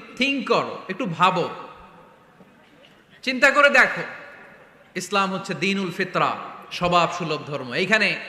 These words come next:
মনে মানে না এরকম কোনো বিধান আল্লাহ দেয়? হিন্দু ধর্মে একটা নিয়ম আছে, শুধু ব্রাহ্মণরাই বেদ, রামায়ণ, মহাভারত এগুলো ধরতে পারবে, নিম্ন বর্ণের হিন্দুরা ধরতে পারবে না। আমাদের ইসলামে এগুলো আছে? কোরআন শুধু আমরাই ধরতে পারবো, আপনারা পারবেন না।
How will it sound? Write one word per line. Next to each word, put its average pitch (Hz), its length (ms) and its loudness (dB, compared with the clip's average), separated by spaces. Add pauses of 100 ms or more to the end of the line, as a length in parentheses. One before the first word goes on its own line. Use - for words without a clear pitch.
(360)
মনে 214 320 4
মানে 208 260 6
না 190 160 6
এরকম 190 320 2
কোনো 185 180 -2
বিধান 175 280 2
আল্লাহ 170 220 4
দেয়? 214 400 12 (1200)
হিন্দু 226 220 -2
ধর্মে 262 280 2
একটা 254 160 -2
নিয়ম 220 280 -4
আছে, 185 400 0 (280)
শুধু 202 160 -2
ব্রাহ্মণরাই 214 920 4 (200)
বেদ, 185 400 2
রামায়ণ, 180 440 0
মহাভারত 175 640 2
এগুলো 165 180 0
ধরতে 165 300 -4
পারবে, 117 260 -6 (420)
নিম্ন 226 480 -2
বর্ণের 214 440 2
হিন্দুরা 190 360 0
ধরতে 170 300 -4
পারবে 131 280 -4
না। 113 80 -8
আমাদের 170 260 -4
ইসলামে 185 340 -2
এগুলো 190 220 2
আছে? 185 320 2 (880)
কোরআন 214 260 4
শুধু 214 220 0
আমরাই 202 340 6
ধরতে 196 280 -2
পারবো, 160 240 0
আপনারা 165 260 0
পারবেন 143 300 -2
না। 104 160 -12